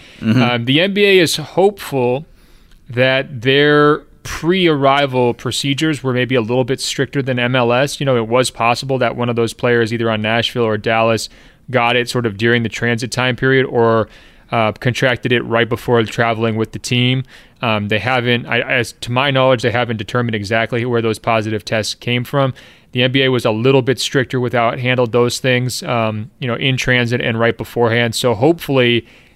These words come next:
Speaker 2: that will get the N B A to the clean baseline that the M L S did not have. But again,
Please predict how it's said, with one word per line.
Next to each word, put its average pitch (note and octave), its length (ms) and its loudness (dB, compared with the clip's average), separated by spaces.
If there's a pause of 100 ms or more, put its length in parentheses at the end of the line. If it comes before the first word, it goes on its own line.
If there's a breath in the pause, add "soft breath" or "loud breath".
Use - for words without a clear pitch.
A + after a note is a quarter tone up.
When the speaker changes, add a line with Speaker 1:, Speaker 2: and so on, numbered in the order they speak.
Speaker 2:
that B2 160 0
will B2+ 180 0
get A#2 180 0
the A#2 120 2
N A#2 100 2
B A2+ 140 2
A A2+ 80 4
to A#2 120 -4
the G#2+ 100 -4
clean B2 320 0
baseline A#2 480 0
that G#2+ 120 -4
the A#2+ 120 -2
M A2+ 100 0
L A2+ 120 2
S A2 140 0
did A2 240 -6
not B2 240 0
have. G#2 380 -2 (360 soft breath)
But B2+ 360 2
again, C3 420 0